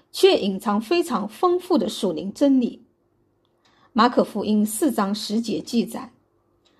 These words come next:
当无人的时候，他们来问耶稣，“这比喻是什么意思？”耶稣就讲解给他们听。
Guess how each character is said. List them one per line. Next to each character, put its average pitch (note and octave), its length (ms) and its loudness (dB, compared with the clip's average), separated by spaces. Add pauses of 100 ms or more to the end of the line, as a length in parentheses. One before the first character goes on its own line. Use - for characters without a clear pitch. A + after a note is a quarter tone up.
(220)
当 A#3 260 6
无 G#3 160 0
人 A3 200 0
的 G#3 80 -2
时 - 240 -8
候， F#3+ 360 -4 (380)
他 F4+ 140 2
们 F4+ 120 6
来 A3 180 4
问 C4+ 200 2
耶 C#4+ 100 4
稣 C#4 380 -2 (680)
，“这 G4 140 2
比 - 260 0
喻 D4 220 6
是 C4+ 160 -6
什 - 180 -4
么 F#3 100 -6
意 D4+ 220 0
思？” - 300 -10 (840)
耶 A3+ 160 8
稣 A3+ 360 -2
就 A3+ 160 -2
讲 A3+ 400 -2
解 - 260 -6
给 - 100 -8
他 G#3 180 -6
们 G3+ 160 -6
听。 G3 360 -6